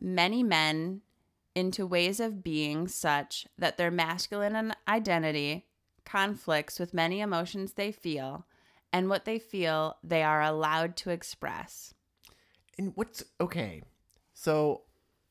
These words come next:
Speaker 2: what's crazy about this is that the, the reason is because there is this fear of, as a, as a teen or a kid, of being, like, called, like, gay or something.
Speaker 1: Yeah.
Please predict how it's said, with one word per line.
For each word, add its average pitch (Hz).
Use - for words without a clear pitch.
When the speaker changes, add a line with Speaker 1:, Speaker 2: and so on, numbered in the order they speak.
Speaker 2:
what's 170
crazy 208
about 117
this 117
is 123
that 120
the, 123
the 127
reason 139
is 117
because 127
there 120
is 107
this 110
fear 131
of, 104
as 113
a, 104
as 107
a 104
teen 135
or 110
a 101
kid, 127
of 107
being, 113
like, 107
called, 92
like, 87
gay 87
or 64
something. 64
Speaker 1:
Yeah. -